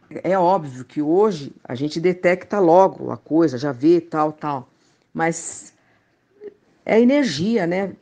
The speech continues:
A, a, você sente ali energia indo. Então, é, é essa coisa, né? Porque a observação, ela, ela dá uma, ela, ela, ela dá uma, ela detém, né?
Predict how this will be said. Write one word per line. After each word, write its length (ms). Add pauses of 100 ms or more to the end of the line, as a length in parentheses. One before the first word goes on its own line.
(100)
A, 520
a, 100
você 200
sente 480
ali 400 (120)
energia 760
indo. 480 (1400)
Então, 400
é, 520 (1300)
é 180
essa 260
coisa, 400
né? 100
Porque 240
a 80
observação, 960
ela, 160
ela 260
dá 280
uma, 460
ela, 320
ela, 360
ela 180
dá 220
uma, 500 (280)
ela 240
detém, 460
né? 360